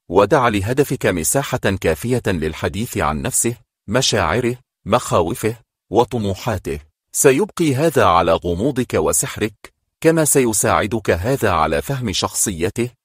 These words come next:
للحصول على بعض التفاصيل. اهتم بالتفاصيل. بداخل كل منا طفل يحب أن يشعر بأن العالم يدور حول تفاصيله.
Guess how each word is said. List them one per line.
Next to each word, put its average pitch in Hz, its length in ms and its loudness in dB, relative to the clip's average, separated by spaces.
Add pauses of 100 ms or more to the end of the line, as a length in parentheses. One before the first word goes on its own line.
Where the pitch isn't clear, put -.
(120)
للحصول 143 640 0
على 80 280 2
بعض 90 280 2
التفاصيل. 87 840 -6 (520)
اهتم 180 440 4
بالتفاصيل. 101 960 -2 (580)
بداخل 123 680 2
كل 104 220 -2
منا 127 320 2
طفل 110 540 -2
يحب 110 320 -4
أن 92 180 2
يشعر 95 500 0 (220)
بأن 117 320 0
العالم 135 440 0
يدور 98 480 0
حول 95 340 -2
تفاصيله. 117 680 -4